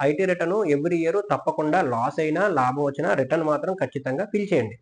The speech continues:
అలా ఫిల్ చేయడం వల్ల మీది in టైమ్‌కి ఐటీ రిటర్న్స్ వేస్తున్నారు కాబట్టి, ఇది మీకు లోన్స్ తీసుకునేటప్పుడు ఖచ్చితంగా six months to six months gap చూస్తారు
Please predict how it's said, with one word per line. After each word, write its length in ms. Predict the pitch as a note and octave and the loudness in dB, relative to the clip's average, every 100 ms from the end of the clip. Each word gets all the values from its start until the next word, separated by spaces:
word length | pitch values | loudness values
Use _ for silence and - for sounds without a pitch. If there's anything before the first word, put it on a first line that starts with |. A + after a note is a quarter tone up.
| _ - _ | _ -20 _
అలా 140 | B2+ E3 | -4 -2
ఫిల్ 240 | E3 F3+ | 0 0
చేయడం 260 | G3 G3 F#3 | 2 4 4
వల్ల 200 | E3 D3+ | 4 2
మీది 300 | D#3 D3 F#3 C4+ - _ | 2 2 0 -4 -8 _
in 120 | D#3+ F3 | -2 0
టైమ్‌కి 440 | F#3 F3+ F3 F3 A3+ | 4 4 4 2 0
ఐటీ 200 | D#3+ D#3 | 2 2
రిటర్న్స్ 340 | E3 D#3+ D#3+ | 0 0 -2
వేస్తున్నారు 400 | C#3+ C#3 - D3+ | 0 0 2 0
కాబట్టి, 420 | - B2 A#2+ A#2 A3 A3+ - | 2 0 0 -2 -2 -2 -2
ఇది 160 | D3+ | -2
మీకు 300 | D#3+ D#3+ D3+ G#3 | 0 0 0 0
లోన్స్ 340 | D3+ E3 F#3+ | 4 2 2
తీసుకునేటప్పుడు 720 | F3+ D#3 D#3+ D#3 D3+ D3 D#3 C#4 D4+ - _ | -2 -2 -2 0 -2 0 0 0 -2 -14 _
ఖచ్చితంగా 520 | - D3 E3+ E3 D#3+ G3+ | -4 -2 0 0 2 0
six 200 | F#3+ F3 | 0 -2
months 240 | E3+ E3+ E3+ | 2 2 2
to 120 | A3+ | 0
six 180 | A3 - | 0 0
months 220 | D#3 D#3+ F#3 | 0 0 2
gap 220 | D3+ D#3+ | 2 2
చూస్తారు 420 | - D3+ - B2 | 0 -2 0 -2